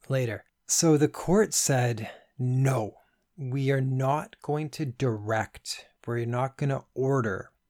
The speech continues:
that the executive seek Mister Kadar's repatriation from the United States. The conduct of foreign affairs generally lies within the executive branch." The proper remedy then instead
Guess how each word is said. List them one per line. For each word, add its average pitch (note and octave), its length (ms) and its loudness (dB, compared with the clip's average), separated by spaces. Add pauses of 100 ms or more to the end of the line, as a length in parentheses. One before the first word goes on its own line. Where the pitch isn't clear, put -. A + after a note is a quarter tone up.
(180)
that B2 220 -2
the A2+ 260 -4
executive A2+ 960 -4
seek - 640 -8
Mister A#2+ 340 -6
Kadar's G#2 640 -6
repatriation A2 880 -10
from A2 220 -10
the G#2 80 -12
United G#2+ 360 -10
States. - 420 -8
The A2+ 120 -12
conduct D3 640 -4
of A2+ 80 -8
foreign C#3 400 -4
affairs A2+ 560 -6
generally A2+ 640 -4
lies G#2+ 480 -6
within G#2 340 -8
the G#2 120 -10
executive G#2 640 -14
branch." A2 640 -8 (280)
The D3+ 100 -2
proper F3+ 460 4
remedy A#2 460 0
then G2+ 320 -10
instead A2 840 -4